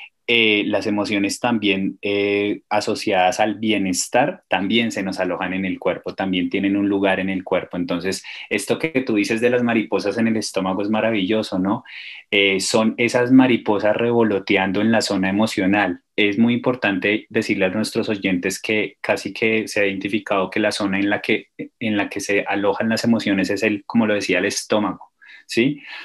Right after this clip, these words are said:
Entonces, ese lugar donde se alojan principalmente esas emociones como el bienestar, por eso las mariposas se sienten en el estómago, ¿no? No las sentimos en la cabeza.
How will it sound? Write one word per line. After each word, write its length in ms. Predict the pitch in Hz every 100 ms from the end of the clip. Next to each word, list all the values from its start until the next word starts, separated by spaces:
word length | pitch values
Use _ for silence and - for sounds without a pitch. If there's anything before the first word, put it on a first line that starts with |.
| - -
Entonces, 640 | 110 101 107 98 117 110 - - _ -
ese 300 | 123 117 135
lugar 340 | 139 123 107
donde 240 | 113 113 117
se 100 | 123
alojan 340 | 107 98 104
principalmente 800 | 104 113 113 101 95 98 101 107
esas 220 | 107 110
emociones 600 | 113 113 107 98 92 92
como 300 | - 110 107
el 100 | 101
bienestar, 720 | 98 95 90 90 - 95 92 -
por 140 | 107
eso 140 | 98
las 180 | 104 104
mariposas 600 | 117 113 104 98 92 98
se 80 | 110
sienten 420 | 107 92 87 92
en 140 | 98 107
el 140 | 101
estómago, 540 | 87 - 104 101 87
¿no? 160 | 90 98
No 120 | 104
las 160 | 98 95
sentimos 400 | 110 98 95 92
en 100 | 104
la 120 | 104
cabeza. 520 | - 87 104 - -